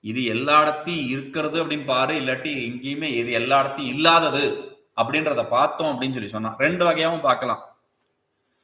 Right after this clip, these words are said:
இது எல்லா இடத்தையும் இருக்குன்னு பார்த்தோம்னா நமக்கு இதனோட இருக்கக்கூடிய பாவனையானது, எண்ணமானது விட்டு போயிடும். "ஏய், இது விட்றா, இது ஒரு விஷயம் இல்லடா" அப்படின்னு சொல்லிட்டு. இது எல்லா இடத்தையும் இல்லாததுன்னு பார்த்தோம்னா அதையே நீங்க வேற மாதிரி பிரிக்க முடியும். இப்படி பிரிச்சோம் அப்படின்னு சொல்லி சொன்னா என்ன ஆகும்?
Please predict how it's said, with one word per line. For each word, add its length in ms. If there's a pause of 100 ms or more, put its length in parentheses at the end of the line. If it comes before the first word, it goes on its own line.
(120)
இது 160
எல்லா 280
இடத்தையும் 320
இருக்குன்னு 380
பார்த்தோம்னா 800 (280)
நமக்கு 720 (140)
இதனோட 400
இருக்கக்கூடிய 760 (260)
பாவனையானது, 580
எண்ணமானது 540
விட்டு 200
போயிடும். 300 (140)
"ஏய், 340
இது 200
விட்றா, 260
இது 100
ஒரு 140
விஷயம் 380
இல்லடா" 140
அப்படின்னு 260
சொல்லிட்டு. 300 (280)
இது 160
எல்லா 280
இடத்தையும் 400
இல்லாததுன்னு 540
பார்த்தோம்னா 560
அதையே 320
நீங்க 240
வேற 180
மாதிரி 260
பிரிக்க 300
முடியும். 440 (280)
இப்படி 140
பிரிச்சோம் 400
அப்படின்னு 220
சொல்லி 160
சொன்னா 200
என்ன 180
ஆகும்? 480